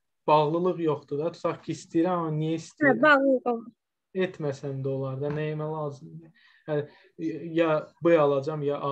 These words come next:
Speaker 1: alacam. Məsələn, onda diplomdur da. Yəni, motivasiya yoxdur ki, A alım. Məsəl üçün, A alsam, motivasiyam odur ki, Qərbi Avropa ölkələrinin bir çox şeylərinə, məsəl üçün, e, həmin o bal, e, balın orta balından girə bilərəm.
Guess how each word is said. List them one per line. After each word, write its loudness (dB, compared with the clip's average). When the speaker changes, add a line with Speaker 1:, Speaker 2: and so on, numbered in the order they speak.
Speaker 1:
alacam. -6
Məsələn, -6
onda -4
diplomdur -6
da. -12
Yəni, 0
motivasiya 4
yoxdur -2
ki, -6
A 0
alım. -6
Məsəl 0
üçün, -2
A 4
alsam, 0
motivasiyam -2
odur -6
ki, -6
Qərbi 4
Avropa 2
ölkələrinin -4
bir 4
çox -2
şeylərinə, 0
məsəl -6
üçün, -14
e, -14
həmin -4
o 2
bal, 2
e, -8
balın -2
orta -4
balından -4
girə -2
bilərəm. -12